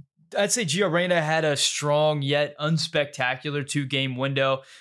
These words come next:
I, I think a lot of that comes down to Gio just flat out not having played very much recently for his club team. But still, we were able to put some really nice sequences together. I, I will still continue to say that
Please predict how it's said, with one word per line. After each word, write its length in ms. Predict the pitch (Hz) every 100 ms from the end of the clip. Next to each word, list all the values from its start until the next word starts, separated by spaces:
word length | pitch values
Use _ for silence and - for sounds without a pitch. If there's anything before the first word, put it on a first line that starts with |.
| _
I, 200 | 156 156
I 40 | 180
think 180 | 214 175
a 40 |
lot 180 | 160 165
of 80 | 160
that 140 | 156
comes 220 | 156 143
down 240 | 147 151 139
to 120 | 143
Gio 300 | 127 156 135
just 180 | 135 -
flat 240 | 135 139
out 160 | 131 135
not 180 | 135
having 280 | 127 131 123
played 340 | - 127 135 131
very 220 | 135 135
much 320 | 135 139 -
recently 420 | 135 127 131 135
for 220 | 123 123
his 120 | 117 -
club 320 | - 147 139
team. 360 | - 139 135 135 -
But 320 | 151 139 208 202
still, 440 | - 220 233 180
we 160 | 170 180
were 80 |
able 160 | 175 175
to 60 | 160
put 180 | 165
some 180 | - 147
really 160 | 147 147
nice 240 | 147 143
sequences 460 | 165 160 151 151 -
together. 420 | 135 143 147 147 - -
I, 60 | 220 226
I 60 |
will 180 | 233 294
still 260 | - 254 240
continue 400 | 208 156 202 175
to 80 | 143
say 300 | - 170 151
that 220 | 135